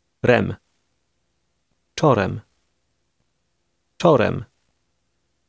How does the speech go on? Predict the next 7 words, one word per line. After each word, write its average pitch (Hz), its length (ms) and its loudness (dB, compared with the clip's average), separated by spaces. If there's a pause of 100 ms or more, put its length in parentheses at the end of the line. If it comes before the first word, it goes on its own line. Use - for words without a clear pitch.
(560)
Wie. 110 420 2 (1700)
Wieczorem. 127 680 2 (1900)
Wieczorem. 131 640 0 (2000)
Chciałbym 175 400 2
coś 117 220 2
zjeść 131 340 -2
wieczorem. 127 560 -2